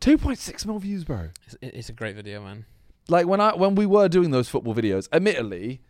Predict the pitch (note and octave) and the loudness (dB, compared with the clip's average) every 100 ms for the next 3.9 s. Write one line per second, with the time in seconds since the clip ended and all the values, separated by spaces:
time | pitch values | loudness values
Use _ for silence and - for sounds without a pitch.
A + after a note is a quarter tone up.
0 | _ _ - B2+ C#3+ B2+ A2+ A2+ G2+ G2+ | _ _ 0 2 4 2 0 0 0 0
1 | G2+ G2+ G#2 E2+ - G#2 - - G2+ F#2+ | -4 -6 -8 -10 -6 -6 -4 -6 -4 -4
2 | E2+ - - - - G2+ A2+ A2+ A2 F#2 | -6 -20 -20 -20 -12 -12 0 2 2 0
3 | F#2 A2+ A#2+ A#2+ G#2+ A#2 - D2+ F2 | 0 2 2 2 2 -2 -2 -6 -8